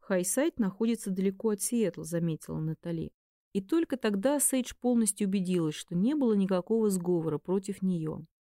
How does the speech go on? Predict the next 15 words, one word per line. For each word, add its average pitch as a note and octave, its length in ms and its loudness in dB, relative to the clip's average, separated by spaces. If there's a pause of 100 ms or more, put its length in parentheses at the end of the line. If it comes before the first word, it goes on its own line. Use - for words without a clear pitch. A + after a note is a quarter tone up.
(320)
"Она F3+ 200 4
могла F3+ 280 2
бы E3+ 120 0
жить C#4+ 220 0
в C4 40 -2
апартаментах G3 640 -2
для A#3+ 140 2
родителей", — A3+ 540 0
предложил D#3+ 500 -2
Ти-Джей. E3+ 520 -2 (540)
"У E3+ 80 -2
меня G3 240 4
работа", — A#3 420 0
вмешалась E3 520 -2
Сейдж - 380 -4